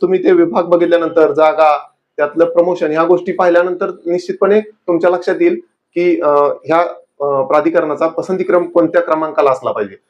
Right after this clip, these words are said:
परंतु आता सध्या पसंतीक्रम, क्रम जो आहे वन, टू, थ्री, जे काय तुमचे दोनशे सत्तर, ऐंशी काय असतील, अ, तेवढे पसंतीक्रम देण्याची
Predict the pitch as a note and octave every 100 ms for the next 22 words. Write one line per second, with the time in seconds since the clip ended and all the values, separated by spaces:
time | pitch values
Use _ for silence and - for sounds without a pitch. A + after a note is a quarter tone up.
0 | _ - G3 G#3 A#3+ - D#3+ G#3+ G#3+ G#3+
1 | G#3+ G#3+ F3+ G#3 G#3+ G#3+ G3+ G3+ - F#3+
2 | F3+ - _ _ C#3 F#3 E3+ E3+ C#3+ B2
3 | D3+ E3 E3+ D#3+ E3 D#3+ E3 D#3+ D#3+ D3+
4 | B2+ D#3 E3 E3+ E3+ D#3+ E3+ E3 E3 D3
5 | E3 E3 - - D#3+ - D3 D3 D3+ D#3
6 | D#3 D#3 D3+ D#3 C3+ - _ _ C3 C3+
7 | C3+ - _ - E3+ F#3+ G3 F#3+ F#3 F3+
8 | F3+ F#3+ F3+ F3 E3+ E3+